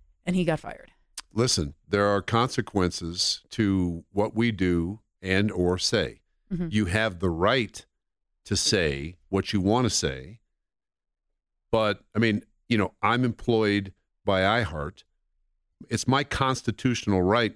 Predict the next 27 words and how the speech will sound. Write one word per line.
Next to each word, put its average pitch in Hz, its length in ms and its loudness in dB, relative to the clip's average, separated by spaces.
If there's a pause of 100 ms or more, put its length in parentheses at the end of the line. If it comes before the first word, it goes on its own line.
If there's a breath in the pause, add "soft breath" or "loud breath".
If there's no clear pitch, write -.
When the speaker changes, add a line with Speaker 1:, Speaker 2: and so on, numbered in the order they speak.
Speaker 2:
with 98 340 -2 (580)
free 110 320 0
speech - 720 -2 (300)
to 110 80 0
say 104 340 2 (220)
really 107 420 2 (140)
whatever 127 420 2
I 139 60 4
want 139 260 2
to 120 60 0
say. - 340 -2 (680)
But 123 120 4
if, - 240 -4 (360)
if 113 140 0
I 120 100 0
say 156 280 2
something 117 640 0
that 107 240 -2
the 107 80 -4
company 117 460 0
deems 92 540 0
to 101 100 -2
be 90 380 0 (520)
totally 135 440 2
inappropriate 98 760 -2 (560)
or 131 360 2
brings 120 720 2